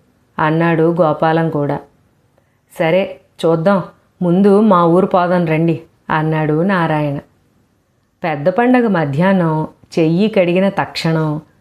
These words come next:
కునుకైనా తీయకుండా బయలుదేరారు గంగలకుర్రు. భుక్తాయాసంతో కునుకొస్తోంది వాళ్ళకి. గంగలకుర్రు చేరి అందరూ నారాయణ ఇంట్లో మకాం పెట్టారు. ప్రభ కట్టడానికి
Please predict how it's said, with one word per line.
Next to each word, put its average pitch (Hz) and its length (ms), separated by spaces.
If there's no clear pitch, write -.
కునుకైనా 220 580
తీయకుండా 180 640
బయలుదేరారు 175 760
గంగలకుర్రు. 156 600
భుక్తాయాసంతో 175 1300
కునుకొస్తోంది 165 720
వాళ్ళకి. 143 420
గంగలకుర్రు 202 640
చేరి 165 640
అందరూ 160 680
నారాయణ 190 580
ఇంట్లో 180 400
మకాం 196 420
పెట్టారు. 160 420
ప్రభ 170 280
కట్టడానికి 220 1000